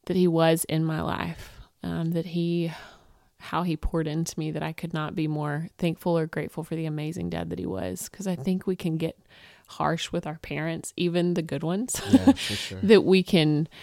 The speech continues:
Speaker 1: um, judge them for either decisions they've made or, but golly,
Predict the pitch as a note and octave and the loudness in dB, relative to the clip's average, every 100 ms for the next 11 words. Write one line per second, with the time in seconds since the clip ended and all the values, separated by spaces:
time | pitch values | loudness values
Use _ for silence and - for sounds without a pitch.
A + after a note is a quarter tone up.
0 | - - - E3 D3+ D#3 D#3+ - _ _ | -20 -6 0 2 2 -2 -6 -8 _ _
1 | - _ _ _ _ _ - G3 G3 G3 | -20 _ _ _ _ _ 4 4 6 2
2 | F3+ E3+ D#3+ F3 E3 E3 - F3+ F#3 F3+ | 2 2 0 2 0 0 -2 -2 0 0
3 | F#3 F3 E3+ E3+ E3+ E3+ E3 D3+ E3 F#3 | 0 -2 0 0 0 -2 -2 -4 -6 -6
4 | - _ - - - - F3+ E3 D#3+ E3+ | -6 _ -20 -12 -10 -8 -6 -6 -6 -8